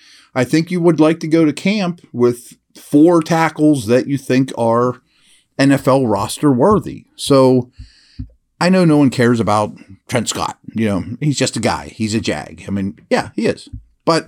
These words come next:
if you're a tackle that's played in this league and you don't embarrass yourself <laughs> out there time and time again, you're gonna be on a roster. So don't be surprised if Trent Scott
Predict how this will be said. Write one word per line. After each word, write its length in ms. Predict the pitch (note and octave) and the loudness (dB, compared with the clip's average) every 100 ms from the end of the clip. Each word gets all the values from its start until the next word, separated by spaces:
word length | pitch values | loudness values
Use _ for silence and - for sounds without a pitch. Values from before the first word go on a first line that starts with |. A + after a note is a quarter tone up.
| - D3 | -8 -6
if 160 | - | -2
you're 120 | B3 | 0
a 40 | C4 | 0
tackle 460 | A#3+ A#3+ - A#2+ | 2 0 -2 -4
that's 160 | B2+ A#2+ | -4 -4
played 260 | - D3+ E3+ | 0 2 2
in 80 | |
this 160 | E3+ E3 | 0 0
league 420 | G3+ A2+ G#2 - _ _ _ _ _ _ _ | 0 0 -4 -10 _ _ _ _ _ _ _
and 640 | C#3 C#3 C#3+ C#3 C3 - - _ - | 2 4 4 4 0 -4 -18 _ -8
you 160 | C3+ | -4
don't 240 | B2 E3+ G3+ | 0 2 4
embarrass 360 | D3 F#3+ F3+ | 2 0 -2
yourself 300 | G#2+ - A#2 | -4 -2 0
<laughs> 0 | |
out 200 | - F3 | 0 0
there 280 | A#2+ G2+ A#2+ | 0 0 0
time 240 | C3 A2 G#2+ | 0 0 0
and 100 | F#2+ | -2
time 200 | G#2+ G2 | -2 -4
again, 320 | F2+ F2+ A2 | -6 -6 -4
you're 100 | E3 | -2
gonna 140 | A3 | -2
be 100 | G#3 | 0
on 100 | G#3+ | 0
a 60 | G3 | 0
roster. 480 | F3 A3+ - - - | 0 -2 -8 -16 -12
So 440 | - C3+ C3+ - _ _ _ _ _ - | -2 0 0 -2 _ _ _ _ _ -2
don't 200 | D#3 G#3 | 0 2
be 120 | A#3 | 0
surprised 680 | - F3+ F3 E3+ F3 D3 B2 | 0 0 0 0 0 0 -2
if 100 | A#2+ | -6
Trent 300 | - D#3+ - | -2 -2 -2
Scott 400 | - C#3 D3 | -4 -4 -4